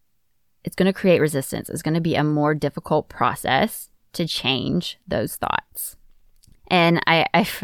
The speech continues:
I've said this, and, and I think in <laughs> in other episodes because it,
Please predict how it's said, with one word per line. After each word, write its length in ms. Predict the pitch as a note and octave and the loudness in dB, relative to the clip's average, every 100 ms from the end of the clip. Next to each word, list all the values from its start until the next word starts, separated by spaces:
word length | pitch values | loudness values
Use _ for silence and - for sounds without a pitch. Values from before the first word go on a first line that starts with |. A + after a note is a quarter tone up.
| - | -2
I've 140 | - | -2
said 240 | - F#3 | 0 2
this, 180 | D#3 D#3+ | 2 0
and, 140 | D3+ - | -2 -2
and 120 | E3 | 0
I 120 | D#3 D#3+ | 0 0
think 260 | F3 F3+ | 0 2
in 160 | D3+ C3 _ _ - | 0 -2 _ _ 0
<laughs> 120 | A3+ | 4
in 120 | A#3 F#3 | 6 6
other 220 | F#3 F3 | 6 6
episodes 560 | E3 F3 E3 D3+ D#3 | 4 2 0 2 2
because 300 | - D#3+ D3+ | 0 -2 0
it, 200 | D#3 - | 0 -2